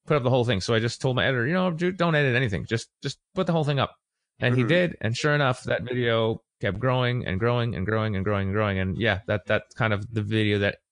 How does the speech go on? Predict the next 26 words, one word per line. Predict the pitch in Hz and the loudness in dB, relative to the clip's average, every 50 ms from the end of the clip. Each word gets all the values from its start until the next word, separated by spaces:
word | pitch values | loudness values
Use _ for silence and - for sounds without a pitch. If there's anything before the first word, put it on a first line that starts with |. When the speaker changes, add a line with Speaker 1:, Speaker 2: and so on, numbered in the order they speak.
| _ _ _ - - - | _ _ _ -4 -2 0
Speaker 1:
everyone | 127 123 127 117 113 110 107 | 2 2 2 2 2 2 2
en-, | 107 107 90 - | 2 0 -2 -2
ends | - 110 101 104 | -2 -2 0 0
up, | 104 - - _ _ _ _ _ - | -2 -2 -4 _ _ _ _ _ -10
a | 85 92 107 95 - | -8 -6 -6 -4 -2
lot | 107 131 139 - | 0 2 2 2
of | - | 2
people | 131 120 110 107 104 | 0 0 2 2 0
ended | 104 101 98 | 0 2 0
up | 92 - | 0 0
finding | - 120 107 107 98 92 82 | 2 2 2 2 2 0 -2
be-, | 71 57 - _ | -4 -6 -8 _
before | - 101 - 101 98 | -8 -6 -4 -2 -2
they, | 90 82 - | -2 -2 -4
you | 95 110 | -2 -4
know, | 87 95 113 - _ _ _ _ _ _ _ - | -4 -4 -6 -10 _ _ _ _ _ _ _ -4
how | 123 135 131 | 0 2 2
they | 123 | 2
Speaker 2:
Nice. | 117 101 101 87 | 2 2 0 0
Speaker 1:
discovered | 92 92 - 98 95 90 | -2 -2 -2 -4 -4 -2
me | 87 85 82 | -4 -4 -6
was | 87 95 | -6 -6
through | - 104 98 | -4 -2 -2
that | 92 85 - | -2 -2 -4
video. | 98 92 90 87 95 | -6 -8 -6 -6 -6
Yeah. | 92 90 | -6 -6